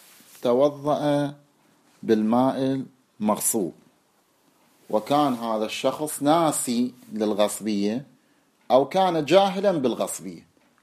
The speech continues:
ولم يكن هو الغاصب، هنا كلام، لم يكن هو الغاصب، فقد تقدم أنه إذا التفت بعد الوضوء قلنا نحكم بصحة وضوءه. سؤالنا هنا، إذا التفت أثناء الوضوء،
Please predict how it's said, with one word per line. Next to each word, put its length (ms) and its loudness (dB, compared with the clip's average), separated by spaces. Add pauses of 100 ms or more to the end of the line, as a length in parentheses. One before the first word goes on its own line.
ولم 460 4
يكن 420 0
هو 240 2
الغاصب، 460 2 (460)
هنا 140 0
كلام، 420 -12 (400)
لم 180 2
يكن 240 0
هو 140 -2
الغاصب، 380 -8 (1040)
فقد 360 2
تقدم 540 4 (260)
أنه 320 -2
إذا 200 2
التفت 560 -2
بعد 480 4
الوضوء 640 2 (480)
قلنا 300 4
نحكم 400 0
بصحة 580 -2 (500)
وضوءه. 340 -4 (580)
سؤالنا 880 2
هنا، 240 -2 (200)
إذا 200 6
التفت 500 0
أثناء 500 4
الوضوء، 440 0